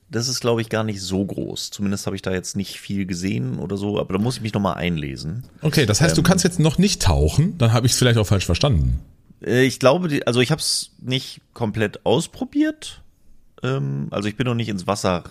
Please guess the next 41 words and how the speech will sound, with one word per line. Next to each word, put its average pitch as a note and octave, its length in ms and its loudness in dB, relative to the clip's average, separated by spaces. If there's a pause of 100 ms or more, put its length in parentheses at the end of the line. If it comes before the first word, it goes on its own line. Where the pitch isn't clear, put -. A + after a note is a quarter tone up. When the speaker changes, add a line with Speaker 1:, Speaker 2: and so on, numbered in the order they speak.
(100)
Speaker 1:
rein. D3+ 520 -2 (460)
Zumindest A#2 480 -4 (160)
kann A2 160 -4
ich B2 100 -4
mir B2 80 0
aber G#2+ 120 4
auch A2 60 4
nicht G#2+ 100 -4
vorstellen, A2+ 380 0
dass G2+ 140 -2
es F#2+ 80 -8
jetzt G2 140 -6
einfach G2 180 -4
nur G#2 160 0
ins F#2 160 -6
Wasser F#2 240 -6
springen - 440 -10
ist. - 320 -8
Ich - 140 -8
hab A2 120 -8
zumindest G#2 300 -2
auch D#2+ 100 -6
den F2+ 160 -2
Zugang C3+ 380 -2
nicht D3 160 -2
gefunden. C#3+ 520 -4 (360)
Also F#2+ 160 -4
dieses F#2+ 240 2
Speaker 2:
Okay. D#2+ 100 4
Speaker 1:
ganze G#2 500 4
Unterwasser, A2 840 0
äh, F#2+ 180 -2
Stadt - 360 -2
bauen C3+ 460 0
und C#3 140 -6
so C3+ 140 -8
weiter, C3+ 300 -2
das - 300 -2
ist, C3 160 -8
meine A2 360 -4
ich, A2 280 -10